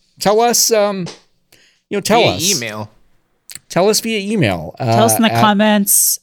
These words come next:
Speaker 3: Uh, make sure to like and subscribe. Hit that
Speaker 1: Like and
Speaker 3: notifications
Speaker 1: subscribe.
Speaker 3: button.
Speaker 1: Yeah, <laughs> please. You can join our Discord
Speaker 2: Ring
Speaker 1: by
Speaker 2: the
Speaker 1: going
Speaker 2: bell.
Speaker 1: to, uh, fanbyte dot com slash discord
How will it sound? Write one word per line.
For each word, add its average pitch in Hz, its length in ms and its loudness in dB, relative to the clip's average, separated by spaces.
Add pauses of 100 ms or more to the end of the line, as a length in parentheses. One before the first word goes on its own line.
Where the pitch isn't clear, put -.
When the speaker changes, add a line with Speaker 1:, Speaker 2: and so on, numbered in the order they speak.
Speaker 3:
Uh, 170 240 4
make 165 160 0
sure - 160 -2
to 180 60 2
like 165 220 0
and 175 100 -2
subscribe. 160 540 -2
Hit - 180 -2
that 160 140 2
Speaker 1:
Like 131 100 2
and - 80 -2
Speaker 3:
notifications 151 380 -2
Speaker 1:
subscribe. 156 320 -2
Speaker 3:
button. 156 500 -2 (680)
Speaker 1:
Yeah, 143 340 -2
<laughs> - 80 -16
please. 170 560 -2 (240)
You 156 80 -2
can 190 100 0
join 220 160 -2
our 226 100 4
Discord 131 420 2
Speaker 2:
Ring 151 80 -2
Speaker 1:
by 139 80 2
Speaker 2:
the 139 60 -2
Speaker 1:
going 113 140 0
Speaker 2:
bell. 110 200 0
Speaker 1:
to, 113 400 0
uh, 95 420 0
fanbyte 104 640 -2
dot 90 400 -2 (160)
com 139 520 0
slash 95 400 -6
discord 151 580 -2